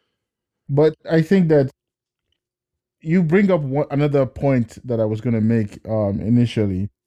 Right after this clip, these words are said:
and it's that there's a lot of, mm, big plot holes in this film where we need to suspend our,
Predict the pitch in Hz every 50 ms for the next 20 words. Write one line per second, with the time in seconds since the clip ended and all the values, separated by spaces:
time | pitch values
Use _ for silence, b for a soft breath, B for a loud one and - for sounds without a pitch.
0 | _ _ _ _ _ - 117 123 131 117 139 135 123 120 120 135 131 127 120 127
1 | _ _ _ - 117 143 151 147 156 160 156 165 170 165 151 131 123 - _ _
2 | _ _ _ _ _ _ 156 147 147 147 135 - - _ _ _ 131 135 165 175
3 | 165 160 127 - - - - 147 143 131 113 139 135 135 127 117 110 107 104 104
4 | 107 110 113 107 - - - 123 117 113 107 107 107 - _ _ _ _ _ _
5 | 117 120 127 127 123 120 120 117 117 - 82 101 123 135 139 139 135 131 131 143
6 | 147 143 - - 120 - - 117 - - - 120 120 113 - 113 104 104 104 98